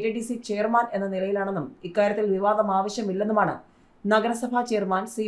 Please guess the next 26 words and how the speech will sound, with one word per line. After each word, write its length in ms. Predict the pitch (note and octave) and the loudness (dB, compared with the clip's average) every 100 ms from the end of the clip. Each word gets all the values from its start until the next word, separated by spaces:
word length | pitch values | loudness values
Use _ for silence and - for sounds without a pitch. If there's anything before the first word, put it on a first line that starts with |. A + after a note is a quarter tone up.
| G3 | 0
മുഹമ്മദ് 340 | F#3 G#3 G3 | -2 -2 2
ബഷീർ 320 | F3+ F3 A3 F3+ | 2 2 -2 -2
പറഞ്ഞത്. 320 | A#2 B2 C#3+ - - _ _ _ _ - - F3 E3+ | -6 -6 -4 -6 -8 _ _ _ _ -20 -16 -10 2
ബി 140 | C#4+ D#4 D#4 | 6 6 6
ജെ 80 | F4+ F#4 | 2 2
പി 80 | E4 - | 0 2
സംസ്ഥാന 400 | B3 B3 D4 C#4 C4 | 2 2 4 6 6
കമ്മിറ്റി 380 | B3 A3+ - A3+ A3 - _ _ F#3 | 4 2 0 -2 -4 -6 _ _ 2
ഓഫീസുമായി 680 | G#3+ G#3+ C4 B3 A#3+ E3+ B2+ A#2 _ _ _ _ | 2 2 -4 -2 -2 -2 -4 -8 _ _ _ _
അമിത്ഷാ 420 | F3 G#3+ - F#3 - - _ | 4 4 0 -2 -2 -6 _
തലസ്ഥാനത്ത് 540 | G3 G#3 G3+ A3 G#3+ G3+ - | 2 2 4 2 2 -2 0
കളത്തിലിറങ്ങിയിരിക്കുകയാണ്. 1200 | F#3+ G#3+ A3 G#3+ D3 E3 F3 E3 E3+ B2 A#2 D3+ - - _ _ _ - - F3+ | 0 0 0 -2 0 0 -2 -2 -4 -6 -6 -6 -6 -12 _ _ _ -20 2 4
എ 20 | G3+ | 4
കെ 100 | A#3+ B3 | 4 4
ജെ 80 | C4 | 4
സെന്ററിൽ 360 | C4 A#3 A#3 A#3 G3 | 2 2 2 2 4
മാത്രമല്ല, 560 | G3 G3+ - A3 G3+ E3 - _ - F3 | 4 4 0 0 2 -2 -6 _ -4 0
ബി 80 | G3+ | 0
ജെ 100 | A#3 A#3 | 0 -2
പി 60 | A#3 A3 | -2 -4
സംസ്ഥാന 400 | G#3 - A3+ A3+ | -4 4 4 6
കമ്മിറ്റി 300 | G#3 G#3+ G#3+ G#3 | 2 0 0 0
ഓഫീസിലും 420 | G3+ A3 A#3+ F#3+ - - - F#3 | 2 -2 0 0 0 -10 -8 -6
മുഖ്യമന്ത്രിക്കുള്ള 720 | F3 - B3+ A#3+ A3+ A3 G#3+ - G3 | -6 0 0 2 0 0 -2 -2 -2
ഇരിപ്പിടം 360 | F#3+ - A#3 G3+ F#3 | -2 2 2 4 2
ഒരുക്കിക്കൊണ്ട് 540 | F#3 A3 - A3 F#3+ | 0 -4 -2 0 0